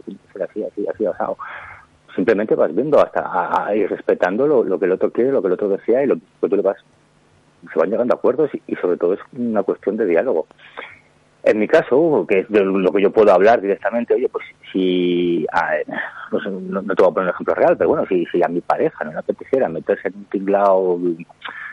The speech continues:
pues, pues con muchísimas parejas al tiempo y demás, pues no pasa nada, no es esencial para mi vida, lo esencial para mi vida es mi pareja,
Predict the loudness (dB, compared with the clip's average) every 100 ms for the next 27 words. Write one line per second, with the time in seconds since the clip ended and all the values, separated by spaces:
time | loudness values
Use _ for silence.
0 | -6 -2 -2 -2 -2 -2 -2 -2 -2 -4
1 | -2 -2 -2 0 0 0 -2 -2 0 -2
2 | -2 0 2 0 -2 -4 -2 -2 -2 0
3 | 0 0 -2 -4 -2 0 2 0 2 0
4 | 0 -4 -4 -2 0 0 0 0 0 0
5 | -2 -2 -2